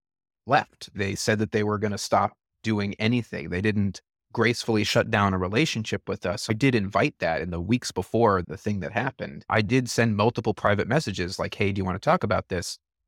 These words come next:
I didn't get response from Alex or any of them u-, until afterwards. It was the week after the incident where I had a meeting over a pool table with him about, "Hey, do you wanna conduct an exit interview? I would like to get your feedback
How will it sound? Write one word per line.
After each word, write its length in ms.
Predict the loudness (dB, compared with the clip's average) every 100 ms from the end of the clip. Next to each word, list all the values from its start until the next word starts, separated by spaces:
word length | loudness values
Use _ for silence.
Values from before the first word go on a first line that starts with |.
| _
I 120 | 2 4
didn't 220 | 6 4
get 200 | 4 2
response 580 | 0 -4 2 4 4 2
from 440 | -2 2 2 0 -2
Alex 380 | 2 4 2 2
or 80 |
any 220 | 0 0 0
of 100 | -2
them 260 | -4 -4
u-, 100 | -6 -4
until 320 | -6 0 0 2
afterwards. 640 | 0 -2 -6 -6 -8 -4
It 140 | 0 4
was 200 | 4 4
the 80 |
week 300 | 4 4 0 0
after 340 | 0 2 2
the 180 | 2 2
incident 460 | 0 0 0 -2 -2
where 220 | 0 2
I 100 | 0
had 260 | 2 2 2
a 100 | -2
meeting 380 | -2 -2 0 2
over 240 | 0 2
a 60 | -2
pool 280 | 0 -2 0
table 320 | 0 -2 -2
with 180 | -6 -6
him 200 | -6 -4
about, 320 | -2 -4 -2
"Hey, 200 | -2 0
do 80 | 0
you 60 | 0
wanna 280 | 0 0
conduct 440 | -2 0 2 2 2
an 100 | 2
exit 320 | 2 2 -2
interview? 360 | -2 -4 -4 -2
I 100 | -2
would 140 | -2
like 180 | -4 -4
to 80 | -4
get 160 | -4
your 100 | -4
feedback 680 | -6 -4 -4 -2 -2 -4